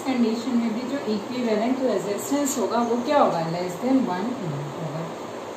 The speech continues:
तो ये रहे हमारे एनसीईआरटी टेक्स्ट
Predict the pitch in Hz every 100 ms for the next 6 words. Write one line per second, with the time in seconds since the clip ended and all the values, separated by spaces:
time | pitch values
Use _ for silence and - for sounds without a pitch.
0 | - - - 240 247 254 247 240 226 220
1 | 254 208 190 226 240 196 190 190 247 359
2 | - - - - - - - - 240 240
3 | -